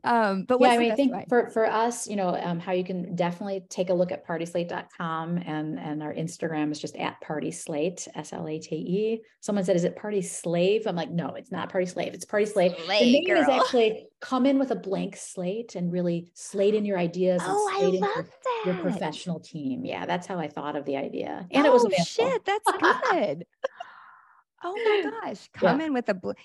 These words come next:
Speaker 1: so if you think that your digital footprint is an
Speaker 2: <laughs>
Speaker 1: effing mess,
Speaker 2: Yeah.
Speaker 1: just clean it all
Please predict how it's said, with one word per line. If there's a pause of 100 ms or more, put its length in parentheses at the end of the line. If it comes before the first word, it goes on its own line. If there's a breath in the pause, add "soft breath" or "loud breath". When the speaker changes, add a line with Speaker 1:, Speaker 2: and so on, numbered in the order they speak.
(180 loud breath)
Speaker 1:
so
if
you
think
that
your
digital
footprint (120)
is
an
Speaker 2:
<laughs>
Speaker 1:
effing
mess,
Speaker 2:
Yeah.
Speaker 1:
just
clean
it
all